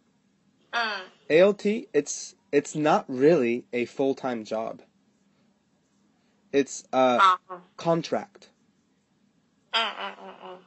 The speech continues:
Speaker 2: And usually it's only a one-year contract.
Speaker 1: Mm, mm, mm, mm.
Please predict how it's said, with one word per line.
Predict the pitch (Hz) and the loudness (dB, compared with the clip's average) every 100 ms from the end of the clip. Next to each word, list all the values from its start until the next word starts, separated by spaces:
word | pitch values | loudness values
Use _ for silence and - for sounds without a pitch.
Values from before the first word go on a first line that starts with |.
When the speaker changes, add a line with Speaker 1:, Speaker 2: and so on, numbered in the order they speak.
| _ | _
Speaker 2:
And | 139 139 131 120 _ _ 131 | 0 2 0 -4 _ _ -2
usually | 165 180 151 147 | 0 0 2 2
it's | 156 127 - | 2 -4 -4
only | 139 143 147 | -2 -2 0
a | 123 117 | -2 -2
one-year | 113 127 131 117 123 117 | -2 -2 -2 -2 -2 -4
contract. | - 120 117 104 - - - _ _ _ _ _ _ _ _ _ _ _ _ | -8 -10 -8 -12 -14 -20 -20 _ _ _ _ _ _ _ _ _ _ _ _
Speaker 1:
Mm, | 220 196 | -8 -6
mm, | 196 190 | -10 -12
mm, | 185 180 180 | -14 -16 -16
mm. | 175 | -18